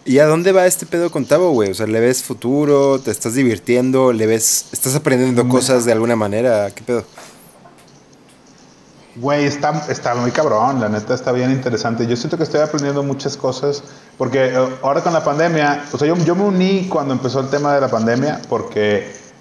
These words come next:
Speaker 2: obviamente la vida del comediante normalmente es hacer shows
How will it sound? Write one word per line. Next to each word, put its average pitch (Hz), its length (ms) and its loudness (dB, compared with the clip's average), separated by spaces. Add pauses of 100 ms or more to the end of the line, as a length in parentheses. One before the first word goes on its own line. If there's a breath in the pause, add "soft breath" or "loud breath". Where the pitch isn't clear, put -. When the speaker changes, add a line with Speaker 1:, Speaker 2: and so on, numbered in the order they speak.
Speaker 2:
obviamente 165 420 0
la 160 80 2
vida 165 200 2
del 170 100 -2
comediante 139 560 0
normalmente 131 640 0
es - 420 -6
hacer 113 300 -4
shows 127 640 -2